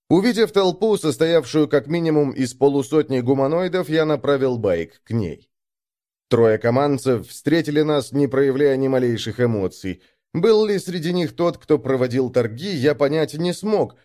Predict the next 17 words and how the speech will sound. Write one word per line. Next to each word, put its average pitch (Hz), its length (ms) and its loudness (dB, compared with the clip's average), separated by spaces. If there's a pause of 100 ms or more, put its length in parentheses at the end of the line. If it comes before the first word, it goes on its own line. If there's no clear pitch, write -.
(160)
уж 104 320 -4
слишком 120 540 -2
сильно 117 400 -2
они 117 160 0
походили 123 500 -2
друг 110 280 -4
на 147 160 -2
друга. 131 340 -6 (300)
Что - 240 0
касаемо 110 640 0
остальных 135 500 -2
участников 165 720 -2
сборища, 139 580 -2
это 120 500 0
были 98 380 -2
не 104 220 -4
люди. 85 420 -8